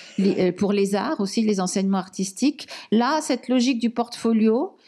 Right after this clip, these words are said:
euh, elle se développe, euh, euh, dans toutes les disciplines et dans tous les, les types de, de parcours et d'activités. On a dit tout à l'heure, euh, Madame la rectrice a dit que ces, ces méthodes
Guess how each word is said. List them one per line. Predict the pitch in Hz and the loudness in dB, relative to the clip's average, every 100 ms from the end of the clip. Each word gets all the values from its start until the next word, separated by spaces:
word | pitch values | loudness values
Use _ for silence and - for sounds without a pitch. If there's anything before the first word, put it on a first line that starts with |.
| _ - | _ -6
euh, | 202 | -4
elle | - 226 | -2 -2
se | - | 0
développe, | 240 214 220 233 269 269 | 0 2 2 2 0 0
euh, | 233 214 151 160 | 0 2 0 0
euh, | 202 - | 0 0
dans | 196 214 | 0 -2
toutes | 277 - | -2 -2
les | 247 | -2
disciplines | 220 226 220 208 240 269 | 0 -2 -4 -2 2 2
et | 233 | 2
dans | 202 | 0
tous | 196 247 - | -2 -4 -2
les, | 202 202 | 2 2
les | 185 190 | 2 0
types | 190 233 - | -2 -6 -2
de, | 190 175 170 165 | 2 2 2 0
de | |
parcours | 170 202 196 233 220 | -2 -4 -2 0 0
et | |
d'activités. | 180 180 - 190 175 - - - _ _ _ _ _ _ _ _ _ _ _ _ _ _ _ _ _ _ _ _ - | 0 -4 -2 0 0 -2 -6 -6 _ _ _ _ _ _ _ _ _ _ _ _ _ _ _ _ _ _ _ _ 0
On | 254 | 4
a | 285 | 4
dit | 294 381 | 4 2
tout | 339 277 | 2 0
à | 262 | 2
l'heure, | 262 285 392 392 | 2 2 2 2
euh, | 240 214 208 | 2 2 2
Madame | 220 233 226 | 0 2 2
la | |
rectrice | 226 214 - 320 - | 2 -2 -2 -2 0
a | 226 | 0
dit | 202 220 320 | 2 2 2
que | - 240 214 190 | 2 2 4 2
ces, | 190 220 214 202 190 190 190 - - - _ | 0 2 4 4 2 0 -6 -12 -20 -20 _
ces | - - 226 | -6 2 4
méthodes | 208 220 269 285 | 4 2 0 -2